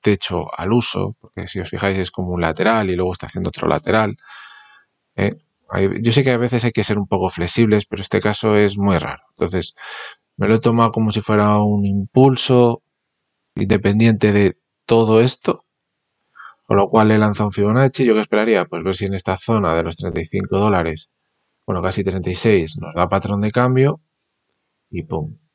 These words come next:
buscaría el sesenta y dos. Que no, pues dejarle subir,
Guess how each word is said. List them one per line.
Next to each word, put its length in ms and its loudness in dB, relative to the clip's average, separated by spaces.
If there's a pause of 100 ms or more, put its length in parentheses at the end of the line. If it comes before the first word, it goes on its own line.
(160)
buscaría 460 2
el 140 -4
sesenta 420 -10
y 40 -4
dos. 260 -12
Que 100 2
no, 220 4
pues 180 -8
dejarle 440 -2
subir, 640 4